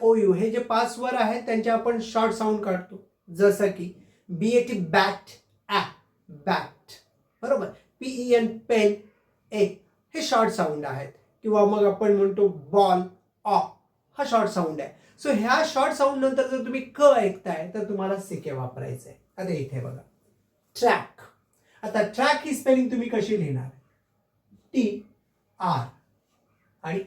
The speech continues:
ॲ साठी तुम्ही कुठला स्वर वापरता? ए. अर्थात हा कोण आहे? शॉर्ट साऊंड आहे. So ॲ नंतर जर तुम्हाला क म्हणायचं आहे, तुम्हाला काय वापरायचं आहे? सी के. लक्षात आलं? So simple.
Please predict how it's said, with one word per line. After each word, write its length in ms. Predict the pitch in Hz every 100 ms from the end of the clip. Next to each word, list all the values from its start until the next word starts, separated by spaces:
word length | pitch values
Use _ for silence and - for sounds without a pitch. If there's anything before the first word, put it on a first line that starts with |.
| -
ॲ 180 | 202
साठी 300 | 202 226 233
तुम्ही 200 | 226 233
कुठला 320 | 240 226 240 233
स्वर 380 | - 226 240
वापरता? 500 | 240 226 226 226 247 247 -
ए. 120 | 202 185 _ _ _ _
अर्थात 260 | 156 127 170
हा 140 | 170 180
कोण 240 | 208 208
आहे? 140 | 202 196 _
शॉर्ट 180 | 185 175
साऊंड 260 | - 196 196
आहे. 160 | 180 - _ _ _ _ _ _ _ _ 208
So 100 | 208 - -
ॲ 340 | 226 302 294
नंतर 240 | 254 262 254
जर 180 | 247
तुम्हाला 260 | 247 233 233
क 120 | 226
म्हणायचं 500 | 226 214 202 196 190
आहे, 120 | 202
तुम्हाला 260 | 196 180 185
काय 240 | 180 175
वापरायचं 500 | 175 175 175 165 160
आहे? 100 | 180 180 _ _ _ _
सी 280 | - - 233
के. 320 | - 135 - _ _ _ _ _ _ _ _ _ _
लक्षात 340 | 170 - 226 233
आलं? 140 | 254 247 _ -
So 120 | 240 247
simple. 300 | 254 -